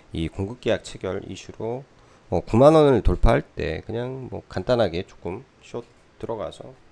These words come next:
한 다섯 계약 정도만 들어가서 그냥 종가에 정리해버리고 나왔던 거, 어, 이게 전부였던 것 같아요. 선물 매-,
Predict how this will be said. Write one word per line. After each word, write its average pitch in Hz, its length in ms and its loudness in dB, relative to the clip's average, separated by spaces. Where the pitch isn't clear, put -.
한 98 120 -10
다섯 - 260 -14
계약 117 220 -4
정도만 90 440 -8
들어가서 107 560 -2
그냥 82 240 -6
종가에 95 400 -4
정리해버리고 92 640 -4
나왔던 78 460 -4
거, 113 180 0
어, 78 320 -6
이게 127 200 -6
전부였던 135 440 -8
것 139 120 -4
같아요. 104 360 -8
선물 123 260 -6
매-, 80 400 -4